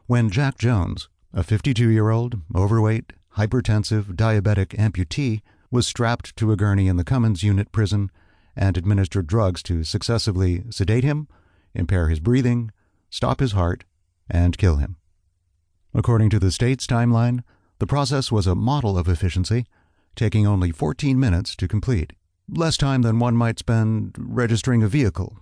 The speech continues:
at the Little Rock D M V. This was significant, as the night's work was just getting started. Arkansas was staging the first double execution in the United States since two thousand. Three hours later,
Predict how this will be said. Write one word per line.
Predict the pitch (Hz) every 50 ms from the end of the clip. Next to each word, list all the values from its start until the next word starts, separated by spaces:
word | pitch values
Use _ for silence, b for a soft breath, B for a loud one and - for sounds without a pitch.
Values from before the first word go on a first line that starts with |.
| - -
at | 90 87 -
the | 98
Little | 98 107 98 98
Rock | 90 104 98 92 85 - - -
D | 101 101
M | 95 87 82 82
V. | 90 104 98 73 - - - _ _ _ _ _ _ _ _ _ _ _ _ _ _ -
This | 104 107 92
was | 135 139 135 -
significant, | - 113 101 131 151 135 123 98 92 - - b b b b b b
as | 104 104 107 107 107 92 -
the | 95 87
night's | 95 95 92 87 -
work | 95 95 92 87 - -
was | 87 85 82 -
just | - 87 85 - -
getting | - - 76 76
started. | - - - 101 95 87 82 - - - _ _ _ _ _ _ _ _ _ _ _ -
Arkansas | 104 101 113 117 135 131 117 127 117 117 117
was | 107 95 -
staging | - 107 101 104 92 104 101 95 98 101 87
the | 101 92
first | - - 123 123 131 131 - - - - - 82
double | 123 131 127 135 117 101
execution | 101 - - - - 101 101 95 - 120 113 117 113 -
in | 85 87
the | 87
United | 87 82 82 80 80 78
States | - - 110 110 110 - - - - _ -
since | - 92 85 85 - -
two | - 95
thousand. | 85 92 87 80 78 - - - - - _ _ _ _ _ _ _ _ _ _ _ _ _ _ _ _ _ -
Three | - 107 110 107
hours | 98 90 90 90 90 85
later, | 123 131 139 123 113 113 107